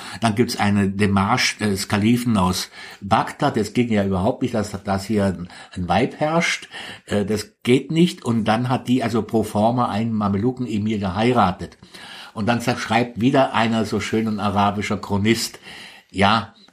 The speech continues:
aber alle Erlasse waren nur gültig, wenn Shashat ad-Dur sie unterschrieben hat. Das heißt, der,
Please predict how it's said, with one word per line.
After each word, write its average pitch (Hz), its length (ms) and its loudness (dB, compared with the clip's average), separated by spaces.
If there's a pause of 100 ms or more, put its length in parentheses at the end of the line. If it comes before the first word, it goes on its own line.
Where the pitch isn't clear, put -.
(140)
aber 101 600 2
alle 123 500 4 (180)
Erlasse 104 540 2
waren 98 180 2
nur 104 220 0
gültig, 110 380 2
wenn 95 100 -2
Shashat 95 500 -2 (240)
ad-Dur 95 380 -4
sie - 100 -6
unterschrieben 98 760 -2
hat. - 340 -14 (500)
Das 95 220 -2
heißt, 98 320 -2
der, 92 260 0